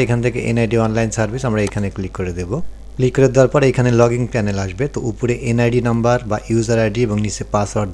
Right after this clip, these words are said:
দিয়ে আমরা এই ঘরে এখানে যে ক্যাপচা কোড আছে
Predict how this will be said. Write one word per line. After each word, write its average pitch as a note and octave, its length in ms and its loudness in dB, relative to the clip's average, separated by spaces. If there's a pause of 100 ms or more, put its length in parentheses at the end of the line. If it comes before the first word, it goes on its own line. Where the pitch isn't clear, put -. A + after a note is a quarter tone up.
দিয়ে F#2+ 160 -6 (640)
আমরা G2+ 180 -2 (140)
এই A#2 160 2
ঘরে A2 180 2 (100)
এখানে G#2+ 260 -2
যে G#2+ 100 -2
ক্যাপচা G#2 280 -4 (100)
কোড G#2 240 -2
আছে - 200 -6